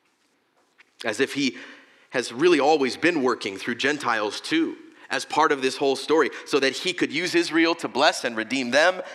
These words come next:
as well. It's not entirely new, in other words. It's not just a New Testament idea.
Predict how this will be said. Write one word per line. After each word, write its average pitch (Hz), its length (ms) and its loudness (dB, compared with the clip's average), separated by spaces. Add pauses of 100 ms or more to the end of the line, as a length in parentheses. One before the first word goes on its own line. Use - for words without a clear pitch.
(140)
as 123 240 2
well. 123 320 4
It's 113 140 -6
not 151 220 4
entirely 156 560 0
new, 147 280 4
in 120 80 0
other 104 180 -2
words. 95 200 -4
It's 110 120 -6
not 143 180 2
just 160 200 -4
a 135 60 0
New 139 360 -2
Testament 131 560 -4
idea. 117 560 -2